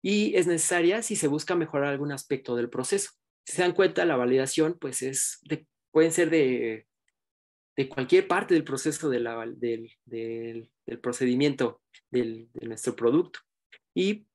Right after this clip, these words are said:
generalmente sirve para dar confianza de un proceso a nivel ya sea nacional o hasta internacional. Y por lo tanto, ese es todo por mi parte. Les agradezco mucho su atención.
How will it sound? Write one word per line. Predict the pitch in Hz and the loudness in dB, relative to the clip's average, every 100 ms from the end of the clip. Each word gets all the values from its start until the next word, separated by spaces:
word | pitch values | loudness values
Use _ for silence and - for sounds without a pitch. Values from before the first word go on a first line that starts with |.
| _ _ | _ _
generalmente | 156 143 156 170 165 | 4 6 6 4 4
sirve | 202 165 156 | 4 4 2
para | 160 139 131 | 0 -2 0
dar | 143 | -2
confianza | - 160 170 160 160 | -2 -2 2 2 2
de | 156 | 0
un | 156 | 0
proceso | 151 156 151 139 165 165 | -2 -2 -2 -4 -4 -4
a | 131 | -6
nivel | 120 135 147 | -2 0 2
ya | 143 | 0
sea | 139 147 | -2 -4
nacional | 143 123 127 120 170 233 | -4 -6 -4 -4 -4 0
o | 139 123 | 4 4
hasta | 120 - 113 | 2 -4 -12
internacional. | 110 117 110 107 - 110 - _ _ _ _ _ - - _ _ _ _ | -8 -8 -8 -10 -12 -14 -18 _ _ _ _ _ -18 -18 _ _ _ _
Y | - | -4
por | 202 185 | -2 -4
lo | 175 | -2
tanto, | - 190 208 | -2 0 4
ese | 196 - | 4 2
es | 175 - - _ _ | -2 -4 -12 _ _
todo | 160 160 | 4 4
por | 131 | 0
mi | 131 | -8
parte. | 147 180 175 214 208 | -4 -4 -2 -6 -6
Les | 120 135 | -6 -2
agradezco | 123 143 143 | 2 2 2
mucho | 139 139 139 | 0 0 -4
su | - | -8
atención. | 123 147 160 208 226 | -4 -4 2 2 0